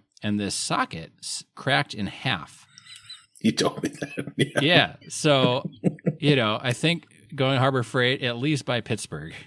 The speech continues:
Speaker 1: Um, I think that's
Speaker 2: Yes.
Speaker 1: a decent, ne-, decent line that they have. Uh, don't buy anything less than that. So if you see the Pittsburgh and then you see something that's, like, five dollars cheaper, just buy the Pittsburgh.
Speaker 2: At the Pittsburgh, you can get the whole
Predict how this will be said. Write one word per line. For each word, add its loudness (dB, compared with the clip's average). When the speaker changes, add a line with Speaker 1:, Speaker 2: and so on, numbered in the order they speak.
Speaker 1:
Um, -6
I -4
think 4
that's 6
Speaker 2:
Yes. 4
Speaker 1:
a -6
decent, -4
ne-, -4
decent -4
line -4
that -12
they -6
have. -4
Uh, -6
don't -6
buy -2
anything -4
less -6
than -6
that. -4
So -8
if -8
you -8
see -6
the -8
Pittsburgh -6
and -6
then -6
you -4
see -6
something -6
that's, -8
like, -12
five -10
dollars -8
cheaper, -10
just -6
buy -2
the -6
Pittsburgh. -10
Speaker 2:
At 2
the 4
Pittsburgh, 6
you 2
can 6
get 4
the 0
whole 4